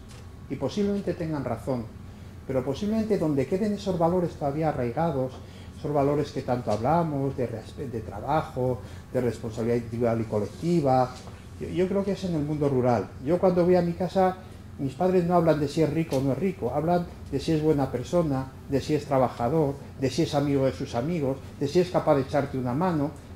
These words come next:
cosas que habitualmente no oímos mucho en, eh, o no oímos tanto en el mundo urbano y que quizás sí que sea necesario recuperar para hacer una sociedad más justa y menos expuesta a crisis económicas como la actual,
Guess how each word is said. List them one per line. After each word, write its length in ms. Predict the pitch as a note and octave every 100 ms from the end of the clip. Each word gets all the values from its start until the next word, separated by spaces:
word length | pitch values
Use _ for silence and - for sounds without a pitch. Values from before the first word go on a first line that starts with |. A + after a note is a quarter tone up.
| -
cosas 280 | - G#3 -
que 80 |
habitualmente 680 | E3+ D#3 F3+ F3+ F#3 F3 F3 - - - - - -
no 220 | D#3 F3+
oímos 420 | F#3 G3+ D#3+ C#3 F3
mucho 380 | F#3+ F#3 C3+
en, 140 | B2+ B2+
eh, 440 | C#3+ B2+ C3 C#3 C#3+ - D#3+
o 120 | D3+
no 100 | F3+
oímos 460 | G3+ G3+ F#3 E3+ F3+
tanto 300 | F3+ F3+ D3+
en 100 | C#3
el 100 | C3+
mundo 240 | E3+ E3+
urbano 360 | E3 F3 E3+ D#3+ - - - -
y 60 | D#3
que 140 | D#3+
quizás 280 | D3 G#3+ A3
sí 80 | A#3
que 120 | A3+
sea 180 | A3+ G#3
necesario 560 | G#3 G3 F#3+ F#3+ F#3+
recuperar 500 | F3 E3+ - E3+ F3+
para 120 | E3+
hacer 140 | D#3 E3
una 120 | E3+
sociedad 400 | - D3+ D3+ D3+
más 220 | C#3+ B2+ -
justa 420 | G#3 G3+ - C3+ C3+ - - -
y 100 | C#3+
menos 320 | D#3 D#3 -
expuesta 540 | C#3+ - D#3+ D#3 D3+ B2+
a 100 | C3
crisis 320 | D3 C#3+ D3
económicas 560 | C3+ B2+ C3 C3 B2 -
como 140 | B2+ B2
la 60 |
actual, 460 | A2+ - F#3+ D#3+